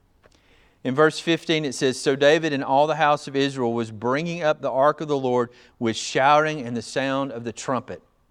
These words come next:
So when they're bringing up the ark of the covenant in Jerusalem, this foreshadows God, the Son of God, ascending to the throne with a shout and with a trumpet. It was a joyful time. It was so joyful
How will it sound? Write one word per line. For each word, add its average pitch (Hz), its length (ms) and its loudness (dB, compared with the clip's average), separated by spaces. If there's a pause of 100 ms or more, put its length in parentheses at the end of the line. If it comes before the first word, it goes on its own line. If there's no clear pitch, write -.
(480)
So 147 160 2
when 143 160 0
they're 135 140 0
bringing 160 480 -2
up 151 140 -4
the 139 80 -6
ark 147 280 0
of 143 80 -8
the 117 80 -8
covenant 147 540 -4
in 143 180 -6
Jerusalem, 139 680 -4
this 160 160 -6
foreshadows 139 1120 -2 (480)
God, 143 560 4 (440)
the - 60 -20
Son 202 300 2
of 156 160 -2
God, 117 400 0 (200)
ascending 160 540 -4
to 139 160 -6
the 117 120 -4
throne 104 680 -8 (240)
with 117 180 -4
a 101 80 -6
shout 151 680 -6 (120)
and 117 120 -8
with 113 140 -6
a 98 60 -10
trumpet. - 600 -14 (640)
It 147 80 -4
was 165 100 -4
a 135 100 -4
joyful 127 460 -2
time. 123 300 -6
It 117 40 -8
was 113 120 -10
so 185 180 -2
joyful 123 520 -2